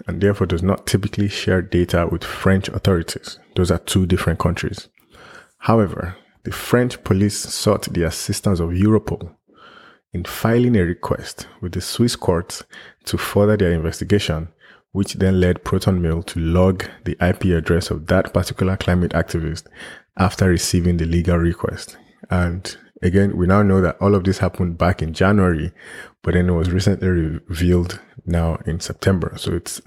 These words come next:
all, it all s-, happened eight months ago, but I guess we're now learning about it in September. So as far as what the French authorities asked for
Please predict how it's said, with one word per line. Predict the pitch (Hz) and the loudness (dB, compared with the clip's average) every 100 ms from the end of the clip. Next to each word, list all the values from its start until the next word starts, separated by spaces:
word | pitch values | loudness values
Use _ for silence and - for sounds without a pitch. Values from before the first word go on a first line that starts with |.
| - | -2
all, | 98 - | -2 0
it | 92 85 | -2 2
all | 95 95 | 2 2
s-, | 104 - - _ _ - | -2 -6 -8 _ _ -2
happened | 101 - 92 87 - | -2 0 0 -2 -2
eight | - 101 | 0 2
months | 92 90 - | 2 0 -2
ago, | 80 82 80 - - - _ _ | 0 -2 -4 -12 -20 -20 _ _
but | - | -6
I | 87 | -2
guess | 87 95 - | 0 0 0
we're | 90 85 | -2 0
now | 92 - - | 2 0 -4
learning | 90 87 95 95 98 90 | -2 2 4 4 4 2
about | 82 90 90 | 2 2 0
it | 82 76 - - _ _ - _ _ _ - | -4 -8 -10 -18 _ _ -20 _ _ _ -6
in | 85 | -4
September. | - 92 - 90 80 _ _ _ _ _ _ _ _ _ _ _ _ - | -4 -4 -2 -4 -6 _ _ _ _ _ _ _ _ _ _ _ _ -20
So | - 104 | -8 -4
as | - | 2
far | 147 | 4
as | 123 | 4
what | 110 117 | 4 2
the | 98 | -2
French | - 107 110 | 0 2 2
authorities | 104 107 104 101 104 - | 2 2 2 2 -2 0
asked | 95 - | -2 -2
for | - 85 85 85 | -4 -4 -4 -6